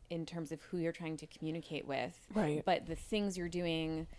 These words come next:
Speaker 1: maybe look very similar, or the ways that you think about yourself might even be very similar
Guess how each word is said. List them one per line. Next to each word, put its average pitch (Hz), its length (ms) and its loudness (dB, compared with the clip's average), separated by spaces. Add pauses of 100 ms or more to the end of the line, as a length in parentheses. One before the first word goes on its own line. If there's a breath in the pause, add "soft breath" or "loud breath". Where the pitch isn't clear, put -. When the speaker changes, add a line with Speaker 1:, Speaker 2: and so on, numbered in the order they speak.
(140 loud breath)
Speaker 1:
maybe 170 300 2
look 165 260 0
very 160 180 4
similar, 202 480 4
or 160 420 2
the 165 120 0
ways 156 280 2
that - 140 -6
you 185 60 -8
think 226 260 -2
about 185 240 2
yourself 170 320 -4
might 180 200 0
even 175 260 -4
be 165 160 -4
very 160 200 0
similar 156 540 -2